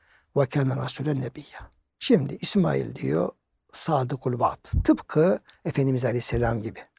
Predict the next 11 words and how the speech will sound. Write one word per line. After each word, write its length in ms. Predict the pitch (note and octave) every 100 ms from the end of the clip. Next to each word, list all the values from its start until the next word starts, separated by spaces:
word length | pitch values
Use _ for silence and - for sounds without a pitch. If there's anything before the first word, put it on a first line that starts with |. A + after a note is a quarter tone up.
| _ - - - - - -
Sözüne 560 | - A#3 F#3+ D#3 E3+
sadık 440 | F#3 C3+ B2+ C3 -
bir 100 | C3+
insandı. 460 | B2+ B2 A2 - - _ D#3+
Verdiği 400 | F3 D#3 C#3 C#3+
sözde 440 | - C3 C3 B2+
dururdu. 400 | - B2 - - - _ _
Kimse 340 | - G3+ - D#3
efendim 340 | C#3 C#3 D3
verdiği 200 | C3+ C3
sözde 520 | - C3 B2+ D#3+ -